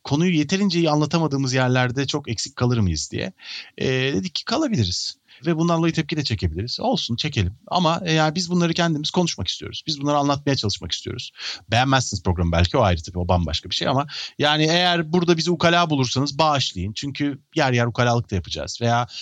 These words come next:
bilgimizi yetersiz bulursanız da bağışlayın. Ama şunu bilebilirsiniz. Yani biz bu konuları konuşmaya başlamadan önce, e, hazırlanıp geliyoruz. Biraz çalışıp geliyoruz. Aramızda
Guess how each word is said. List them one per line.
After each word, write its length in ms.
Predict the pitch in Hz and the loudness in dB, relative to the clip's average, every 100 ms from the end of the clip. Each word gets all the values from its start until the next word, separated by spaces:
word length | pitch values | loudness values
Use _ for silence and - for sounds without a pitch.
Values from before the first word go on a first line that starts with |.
| - - | -16 -4
bilgimizi 420 | 120 131 143 143 | -2 0 0 0
yetersiz 520 | 143 143 143 135 214 | 0 2 0 0 -4
bulursanız 460 | 185 147 131 113 95 | -4 -4 0 -2 0
da 100 | 90 | -2
bağışlayın. 440 | 82 80 - 170 | 0 -2 -4 -2
Ama 140 | 185 165 | 0 0
şunu 280 | - 196 196 | 0 0 2
bilebilirsiniz. 600 | 175 160 170 - 135 - | 2 0 -2 -4 -8 -4
Yani 240 | 143 143 | -2 -2
biz 200 | 143 143 | -6 -8
bu 100 | 170 | -6
konuları 320 | - 156 151 139 | -2 0 0 -2
konuşmaya 360 | 143 139 151 | -4 -2 -2
başlamadan 460 | 151 143 156 120 92 | -2 -2 -2 2 2
önce, 300 | 87 139 165 - - - - | 2 0 -4 -6 -16 -10 0
e, 60 | |
hazırlanıp 460 | 131 160 147 120 - | 0 2 2 0 0
geliyoruz. 440 | 82 76 131 - - | -2 0 -6 -10 -2
Biraz 180 | 120 110 | 0 0
çalışıp 380 | 120 113 - | 0 -2 -2
geliyoruz. 440 | - 92 76 71 - | 0 2 2 -4 -6
Aramızda 540 | 107 104 107 101 117 | 0 2 0 0 0